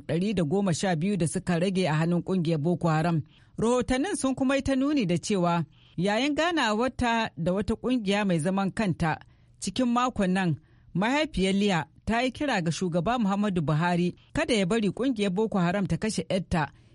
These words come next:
biyo bayan barazanar da ƙungiyar ta yi kwanan nan cewa za a yi da na sani idan aka yi watsi da buƙatar da suka gabatar. A cikin wannan makon ne har wa yau,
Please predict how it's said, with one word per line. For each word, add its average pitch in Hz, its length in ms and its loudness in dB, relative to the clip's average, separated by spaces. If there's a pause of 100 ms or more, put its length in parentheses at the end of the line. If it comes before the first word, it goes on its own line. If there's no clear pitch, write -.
(100)
biyo 226 300 2
bayan 240 320 0
barazanar 185 500 0
da 160 80 0
ƙungiyar 190 540 -2
ta 196 100 0
yi 190 140 2
kwanan 208 400 0
nan 175 260 0 (140)
cewa 165 480 0 (440)
za 220 280 0
a 202 100 -2
yi 185 60 0
da 165 180 2
na 190 160 0
sani 180 540 0
idan 196 300 0
aka 226 160 -2
yi 175 60 2
watsi 165 320 0
da 185 100 0
buƙatar 170 500 -2
da 156 100 0
suka 160 260 -6
gabatar. 165 580 -2 (640)
A 226 100 0
cikin - 300 -4
wannan 370 340 0
makon 233 340 0
ne 208 120 0
har 254 200 0
wa 247 140 2
yau, 190 240 0